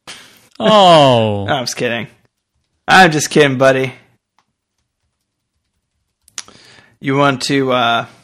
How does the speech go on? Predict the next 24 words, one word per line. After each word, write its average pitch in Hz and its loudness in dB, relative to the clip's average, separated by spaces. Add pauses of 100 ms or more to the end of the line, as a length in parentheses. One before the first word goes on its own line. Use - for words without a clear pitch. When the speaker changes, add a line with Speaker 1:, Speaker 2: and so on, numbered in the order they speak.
(920)
Speaker 2:
take 131 -12
a 127 -16
break? 135 -8 (680)
Speaker 1:
Would 113 -16
you 110 -10
like 107 -6
me 107 -10
to - -20
pay 117 -8
some 107 -10
bills? 110 -8 (600)
Speaker 2:
Let's 156 -2
do 196 -2
that. - -2 (1300)
Speaker 1:
Who 120 -10
should 113 -8
I - -14
talk - -16
about? 101 -14 (1120)
Speaker 2:
Uh, 120 -12
it's, 135 -8
uh, 131 0
Ladies' 151 -4
Choice. - -10